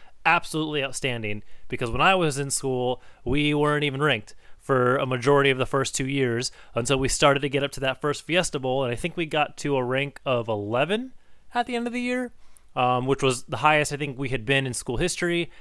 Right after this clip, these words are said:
And obviously with the Peach Bowl undefeated season and just the, uh, last three years being ten plus win seasons, U C F is starting this one fourteenth in the nation. We're oh and oh to start the season. We're gonna go one and oh today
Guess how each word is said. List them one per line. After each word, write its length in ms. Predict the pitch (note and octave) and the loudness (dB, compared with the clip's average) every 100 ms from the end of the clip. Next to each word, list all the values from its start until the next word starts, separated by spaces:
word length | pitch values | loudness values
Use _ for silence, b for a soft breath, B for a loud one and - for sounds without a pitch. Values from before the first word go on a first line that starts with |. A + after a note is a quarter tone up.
| - | -4
And 100 | B2+ | 2
obviously 320 | C#3 D3 - | 2 2 0
with 120 | G3+ | -2
the 60 | B2 | -4
Peach 320 | D3 D3 - | -4 -6 -4
Bowl 460 | D3 D3 C#3+ C#3 - - - | 0 2 2 -2 -10 -20 -4
undefeated 480 | C#3+ C#3+ - D#3 D3 | -2 0 0 -2 0
season 460 | D3+ D3 C3+ C#3 A#2+ | -2 0 0 0 0
and 100 | A#2 | -2
just 160 | - | -2
the, 280 | B2+ A2+ A#2 b b b - | 0 0 -2 b b b -6
uh, 220 | B2+ A2 A#2 | 0 2 4
last 340 | C#3 D3+ - | 4 4 0
three 200 | C#3 C#3 | -4 -2
years 360 | C#3 C3+ B2+ A2+ | 0 0 -2 -6
being 240 | A#2 A#2+ | -8 -8
ten 380 | - D3+ D3 C#3+ | -4 -4 -4 -6
plus 400 | - D3 C3+ - | -2 -2 -2 -4
win 380 | B2+ C#3+ C3 C3 | -2 -2 -2 -4
seasons, 680 | D#3+ D#3+ D3 D#3 D3+ - b b b b b b | -2 -2 -2 -4 -6 -8 b b b b b b
U 160 | C#3 F3 | -2 0
C 180 | - E3 | 2 2
F 160 | D#3 D3 | 2 2
is 100 | - | 2
starting 300 | D3 C#3 C#3 | 6 6 4
this 180 | C3+ | 0
one 280 | C#3+ C3+ C3+ b b | 0 -2 -4 b b
fourteenth 680 | - - F#3+ F#3 E3+ E3 D3+ | -16 2 4 4 2 0 0
in 40 | |
the 60 | D#3 | -2
nation. 680 | C#3 C#3 C3 C#3+ C3+ C3+ C3+ b b b | 0 0 0 0 0 -2 -6 b b b
We're 160 | B2 C3+ | 0 6
oh 200 | E3 E3+ | 8 8
and 100 | D#3 | 6
oh 380 | D3 C#3+ C#3 C#3+ - | 6 6 4 0 -4
to 80 | |
start 220 | B2+ C#3+ C3 | 0 0 0
the 60 | |
season. 300 | - C3+ C3 | -4 -4 -4
We're 80 | B2+ | 0
gonna 180 | D#3+ D#3+ | 2 4
go 120 | D3+ | 6
one 240 | E3+ A3 G3 | 8 6 6
and 140 | E3+ | 4
oh 100 | D#3 | 4
today 540 | D3+ C3+ C3 B2+ B2+ | 2 2 4 2 0